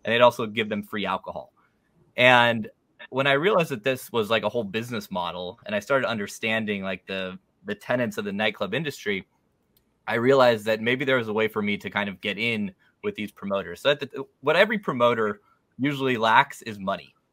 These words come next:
Most promoters are young guys, you know, good-looking dudes who have good skills with women. And I realized that I could trade with these guys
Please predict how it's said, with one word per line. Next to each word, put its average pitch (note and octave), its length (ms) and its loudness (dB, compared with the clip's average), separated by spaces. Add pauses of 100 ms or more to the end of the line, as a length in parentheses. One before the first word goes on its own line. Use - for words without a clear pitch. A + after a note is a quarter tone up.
(140)
Most B2+ 220 -2
promoters B2 420 -2
are G#2 40 -4
young G#2+ 280 -2
guys, G#2 400 0 (220)
you F#2+ 100 -10
know, F#2+ 60 -8
good-looking A2 420 -6
dudes G2+ 280 -4
who G#2+ 60 -4
have F#2+ 140 -6
good G#2 160 -6
skills G#2 220 -6
with F#2+ 120 -12
women. G2+ 300 -4 (560)
And B2 180 6
I B2+ 60 8
realized D#3 380 4
that C#3 100 2
I C#3 60 4
could G#2+ 160 -8
trade E3 360 0
with C3 140 -6
these G2+ 180 -4
guys F#2+ 600 -2